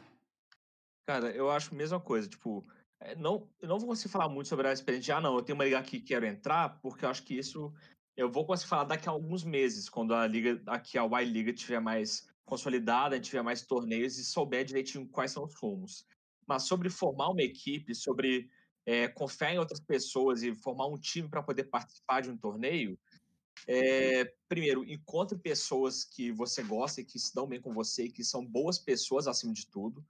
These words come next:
porque eu acho que não, não adianta nada a pessoa ser um puta jogador se o cara é uma pessoa meio babaca, uma pessoa que a convivência é difícil, que você se sente desgastado de ter que conviver e treinar e tá junto com essa pessoa. Então, tipo,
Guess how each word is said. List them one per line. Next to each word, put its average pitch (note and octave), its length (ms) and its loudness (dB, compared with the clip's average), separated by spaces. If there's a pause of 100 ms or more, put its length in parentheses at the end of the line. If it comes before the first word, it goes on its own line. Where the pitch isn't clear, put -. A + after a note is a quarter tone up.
(400)
porque C#3+ 160 -2
eu - 20 2
acho C#3 120 -2
que - 60 -8
não, C3+ 420 -4
não C3 120 -4
adianta C3 300 -2
nada C3 320 0
a A#2 40 2
pessoa A#2+ 280 -4
ser - 120 -2
um A#2+ 140 -4 (140)
puta E3 220 -2
jogador B2+ 680 2 (720)
se C3 400 4
o B2+ 140 0
cara C#3 340 2
é B2+ 120 2
uma B2 240 0
pessoa B2+ 320 -2
meio A#2+ 320 0
babaca, B2 720 2
uma A#2+ 120 -4
pessoa B2 320 -4
que C3 80 -10
a A#2+ 40 -12
convivência B2 500 -6
é A2+ 40 -6
difícil, A#2+ 960 -2 (300)
que - 40 -10
você C#3 240 2
se C3 60 0
sente C#3+ 240 -4
desgastado C3 800 0
de A2+ 120 -6
ter B2 120 -2
que - 160 -18
conviver B2+ 600 -2
e A#2 100 0
treinar B2 640 0
e A#2 120 -2 (500)
tá C#3 140 0
junto B2+ 200 -6
com C#3 60 -4
essa B2 140 -4
pessoa. B2 440 -4
Então, C3 140 -4
tipo, A2+ 360 -4